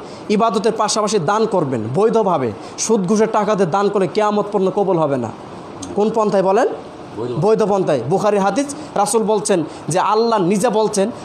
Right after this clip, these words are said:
Speaker 1: "আমার রাস্তায় যদি কেউ বৈধ পন্থায় একটা টাকা অথবা একটা খেজুর দান করে।" কোন পন্থায়? বৈধ পন্থায়। তাহলে আমি আল্লাহ সেটা ডাইন হাত দিয়ে গ্রহণ করে এমনভাবে সেটা লালন পালন করি, যেইভাবে তোমরা ঘোড়ার বাচ্চাকে লালন পালন করে একেবারে বড় করো। সুবহানাল্লাহ বলেন।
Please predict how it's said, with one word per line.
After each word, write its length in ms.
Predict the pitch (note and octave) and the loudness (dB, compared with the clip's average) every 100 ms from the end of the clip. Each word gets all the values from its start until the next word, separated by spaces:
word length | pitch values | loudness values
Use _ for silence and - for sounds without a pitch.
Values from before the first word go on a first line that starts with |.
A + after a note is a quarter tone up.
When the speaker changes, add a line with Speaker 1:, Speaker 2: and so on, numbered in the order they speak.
| - | -2
Speaker 1:
"আমার 300 | G3 G#3+ G#3+ | 0 2 2
রাস্তায় 340 | G3+ - A3+ | 0 0 0
যদি 200 | G3 G3 | 2 0
কেউ 220 | G#3 G3+ C#3+ | 0 0 2
বৈধ 240 | G3 G#3 A#3 | 2 2 2
পন্থায় 400 | A3 G3+ F3+ E3 B2+ - - | 2 0 0 0 -2 -6 -2
একটা 360 | G#3 G#3+ A3 | -2 0 -2
টাকা 280 | G3 A#3+ A#3+ | 0 2 2
অথবা 240 | G#3+ G#3+ | 2 2
একটা 180 | G3 G3+ | 0 -2
খেজুর 380 | F#3 A3 G3+ E3+ | -2 0 0 0
দান 160 | F#3+ F3 | 0 0
করে।" 200 | - A#2+ | 0 -2
কোন 220 | G#3+ A3+ | 0 0
পন্থায়? 400 | A3+ G#3+ G#3 E3 A2+ - - E3 | 2 2 2 0 -2 -10 -8 0
বৈধ 180 | A3 A3+ | 2 2
পন্থায়। 360 | A3+ F#3 D#3+ C3 - | 2 2 0 -2 -2
তাহলে 120 | G3 | 0
আমি 320 | F#3 G#3 A3+ B3 | 2 2 4 4
আল্লাহ 180 | A#3 | 4
সেটা 220 | A3+ A3+ G3 | 2 2 0
ডাইন 300 | C3 F#3+ G#3+ | 2 2 2
হাত 140 | G3+ | 2
দিয়ে 160 | F#3+ E3 | 0 2
গ্রহণ 240 | G3 F#3 | 2 2
করে 300 | E3+ C4 D#4+ - - - | 2 4 4 0 -8 -2
এমনভাবে 540 | A3+ C#4+ A#3+ A3 A3 | 2 2 2 2 2
সেটা 240 | A#3+ G3+ | 2 0
লালন 300 | F3+ F#3+ G#3+ | 2 2 2
পালন 280 | G#3+ G3+ G3 | 2 2 2
করি, 260 | F3+ A3 A4 A4+ - | 2 2 2 0 -2
যেইভাবে 380 | F#3 C#4+ A#3+ A#3 | 2 2 4 2
তোমরা 260 | A3+ G#3+ | 2 2
ঘোড়ার 360 | E3+ E3+ G3 G3 | 2 2 4 2
বাচ্চাকে 580 | D#3 G3 - F#3+ F#3 D#3 - - | 2 0 0 0 2 0 -2 -2
লালন 300 | F3 G#3 A3+ | 0 2 2
পালন 260 | G#3+ G#3 G3 | 2 2 2
করে 160 | F#3+ | 2
একেবারে 280 | F3 F3+ E3 C#3+ | 2 2 0 2
বড় 180 | E3 | 0
করো। 180 | D3+ C3 | 0 -2
সুবহানাল্লাহ 500 | - F3 F3+ F3 D#3 | -2 0 2 2 2
বলেন। 220 | C3+ A#2 | 0 -2